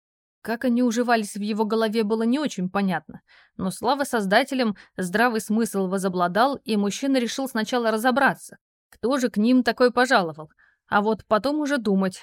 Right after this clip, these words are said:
стоит ли устраивать представителю семейства чертей святой душ. «Ах, да!» Незнакомый чертенок хлопнул себя по лбу. «Вы же не в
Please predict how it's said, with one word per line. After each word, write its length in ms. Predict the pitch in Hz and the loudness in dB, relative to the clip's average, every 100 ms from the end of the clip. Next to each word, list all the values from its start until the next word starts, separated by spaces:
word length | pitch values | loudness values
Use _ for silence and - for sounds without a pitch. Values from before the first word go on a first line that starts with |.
| - | -20
стоит 440 | - - 247 269 | -6 0 2 2
ли 40 | 202 | -2
устраивать 520 | 208 - 220 202 190 | -2 0 2 2 -4
представителю 640 | 190 190 214 220 196 190 | -8 -2 0 0 0 -2
семейства 480 | 190 208 202 196 190 | -2 -2 -2 -2 -6
чертей 420 | - 196 185 247 | -6 -8 -4 -4
святой 400 | 247 190 185 202 | -2 -4 -2 -2
душ. 400 | 196 165 - - _ _ _ _ _ _ _ _ _ _ _ _ _ | 0 -4 -8 -14 _ _ _ _ _ _ _ _ _ _ _ _ _
«Ах, 300 | - 247 269 - | 4 6 6 2
да!» 840 | 226 220 294 311 294 233 175 170 - _ _ _ _ _ | -8 -2 6 8 8 4 2 -8 -18 _ _ _ _ _
Незнакомый 680 | 208 233 220 247 320 247 196 | 0 2 2 2 4 4 0
чертенок 560 | 190 208 202 320 220 - | -2 -6 -2 -2 -2 -2
хлопнул 500 | - 269 285 240 226 | -2 -2 0 -2 -2
себя 280 | 226 262 | 0 0
по 180 | 269 226 | 2 0
лбу. 300 | 180 170 156 _ _ _ _ _ _ _ _ | 0 -4 -12 _ _ _ _ _ _ _ _
«Вы 360 | 233 339 339 | -2 2 2
же 120 | 254 311 | 2 -2
не 160 | 302 | -2
в 120 | 277 | -6